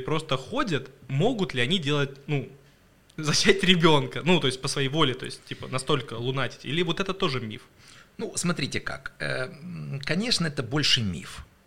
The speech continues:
Speaker 2: Хотя, э, что могут реально лунатики, вот так, э, человек может выйти, он может пройти несколько кварталов.
Speaker 1: То есть он сам откроет дверь прям?
Speaker 2: Да, он может открыть дверь. Ну, п-, э, там, кстати, когда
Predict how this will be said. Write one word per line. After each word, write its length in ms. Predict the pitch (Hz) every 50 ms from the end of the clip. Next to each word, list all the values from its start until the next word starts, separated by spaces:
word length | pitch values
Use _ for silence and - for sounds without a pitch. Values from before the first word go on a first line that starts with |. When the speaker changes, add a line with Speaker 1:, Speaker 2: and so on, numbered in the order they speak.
| _ _
Speaker 2:
Хотя, 760 | - - - - 120 - - - 196 220 233 240 233 220 - - - 143
э, 120 | - 147
что 1000 | 127 - - - - - - 170 175 180 180 175 175 170 165 160 156 147 - - -
могут 400 | - 123 127 - 117 120 110 -
реально 380 | 113 110 117 113 104 98 95 92
лунатики, 580 | 87 92 90 92 135 196 214 - - - -
вот 240 | 98 85 98 92 - - - 101 -
так, 140 | - 95 - - -
э, 260 | 104 98 98 95 95 92 - - - - - -
человек 200 | - - 165 160 180
может 200 | 180 147 143 131
выйти, 420 | 98 98 98 92 87 87 - - 123
он 140 | 107 110
может 220 | 131 135 135 139 135
пройти 280 | 127 123 120 - 143
несколько 380 | 139 135 123 - 143 135 - 127
кварталов. 640 | - - 117 113 - - - 80 78 76 76 85 87 - - - - - - - -
Speaker 1:
То 40 | 139
есть 80 | 127 147
он 80 | 143 143
сам 180 | 160 190 220
откроет 340 | 190 - - 143 151 156 143
дверь 280 | 120 120 123 123 131 127
прям? 160 | 143 131 120
Speaker 2:
Да, 200 | 135 135 131 131
он 120 | 135 131
может 280 | 131 165 170 175 175 -
открыть 380 | 143 - - - 165 160 135
дверь. 300 | 104 - 113 113 104 98 127
Ну, 100 | 147 180 190
п-, 240 | - - - - - -
э, 400 | 143 139 139 139 139 143 143 143
там, 240 | 143 156 156 160 - - -
кстати, 320 | - - - 147 143 143
когда 460 | - - 127 123 123 135 127 123 -